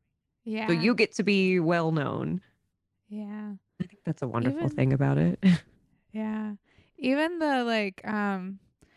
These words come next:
Speaker 1: "Let me see your regular apartment videos make me feel so much
Speaker 2: Yeah.
Speaker 1: better about my
Speaker 2: <laughs>
Speaker 1: apartment." <laughs> 'Cause I'm like,
Speaker 2: And, like, that one
Speaker 1: My
Speaker 2: lady with the
Speaker 1: <laughs> yeah.
Speaker 2: perfect house. <laughs>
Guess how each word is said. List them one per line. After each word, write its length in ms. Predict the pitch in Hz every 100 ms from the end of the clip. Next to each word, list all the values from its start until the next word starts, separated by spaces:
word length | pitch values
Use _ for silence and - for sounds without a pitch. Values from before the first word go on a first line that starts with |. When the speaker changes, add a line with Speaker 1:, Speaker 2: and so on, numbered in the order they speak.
| _ _ -
Speaker 1:
"Let 160 | 247
me 200 | 285 349
see 280 | 311 311 285
your 180 | 277 240
regular 720 | 202 208 220 254 240 233 220
apartment 840 | 202 - 208 233 214 202 196 185 233 _ _ _ _
videos 560 | 214 226 220 202 196 196
make 260 | 220 226 220
me 160 | 233
feel 260 | 247 285 294
so 400 | - 254 233 233
much 160 | 226 240
Speaker 2:
Yeah. 100 | 233
Speaker 1:
better 260 | 233 220 214
about 260 | 190 170
my 180 | 190 190
Speaker 2:
<laughs> 160 | 208 220
Speaker 1:
apartment." 1400 | 233 269 320 311 339 302 349 330 370 330 330 311 339 _
<laughs> 40 |
'Cause 160 | 285 269
I'm 160 | 262
like, 200 | 262 262
Speaker 2:
And, 80 | 208
like, 180 | 185 185
that 200 | 202 180
one 200 | 175 175
Speaker 1:
My 80 | 175
Speaker 2:
lady 160 | 180
with 160 | 180 170
the 80 | 175
Speaker 1:
<laughs> 80 | 226
yeah. 0 |
Speaker 2:
perfect 360 | 170 214 170
house. 480 | 160 156 160 - -
<laughs> 60 | 240